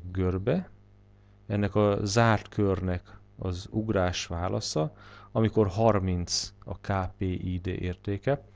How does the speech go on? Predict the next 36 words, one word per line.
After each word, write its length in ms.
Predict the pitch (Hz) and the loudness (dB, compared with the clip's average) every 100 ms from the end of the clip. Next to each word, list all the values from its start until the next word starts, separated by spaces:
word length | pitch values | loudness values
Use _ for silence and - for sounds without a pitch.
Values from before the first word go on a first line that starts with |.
| - - - | -20 -20 -6
Hát 200 | 120 117 | -2 2
ez 100 | 120 | 4
nagyon 280 | 131 110 95 | 4 4 2
közel 400 | 107 95 92 90 | 0 0 0 0
van 200 | 92 90 | 0 0
a, 200 | 87 90 98 - 92 | -2 -6 -10 -8 -6
a 220 | 87 87 | -6 -6
határ, 400 | 101 - 92 90 - - - - - - - - | -6 -4 -4 -4 -10 -20 -20 -20 -20 -20 -20 -8
ö, 280 | 101 92 - | -2 -2 0
esethez, 500 | 92 87 85 110 123 | -2 -4 -2 -2 -2
tehát 180 | 95 98 | 0 4
lassú 380 | 104 - - | 4 2 0
lesz 280 | 98 92 - | 0 0 -2
a 40 | 98 | -2
rendszer, 560 | 101 110 - 151 160 - - - - | -2 -4 -2 -2 -2 -6 -20 -20 -6
és 80 | 117 | -2
egy 60 | |
kicsit 260 | 123 170 127 | 0 0 2
nagyobbat 480 | 143 131 110 107 - | 6 6 6 4 2
választva 760 | 120 120 101 95 - 110 120 | 4 6 6 2 0 4 4
nagyon 280 | 117 110 95 | 6 4 4
gyorsan 420 | 95 92 - 90 | 2 0 0 -2
le 100 | 92 | -2
fog 220 | - 92 | -2 -4
ez 120 | 90 - | -4 -4
csengeni, 460 | - 147 156 113 | -2 0 0 0
és 140 | 107 - | -2 -2
az 160 | 147 | 0
a 80 | 120 | 2
lényeg, 520 | 107 110 107 101 127 120 | 4 4 2 0 0 -2
ugye 220 | 104 101 - | -2 -2 0
emiatt, 540 | 117 107 101 107 - | 2 4 2 -2 -8
ö, 240 | - 98 95 - - - - - | -6 -4 -4 -8 -16 -18 -12 -6
ez 160 | 95 | -2
itt 200 | 95 - | -2 -2
a 220 | 90 90 | -2 0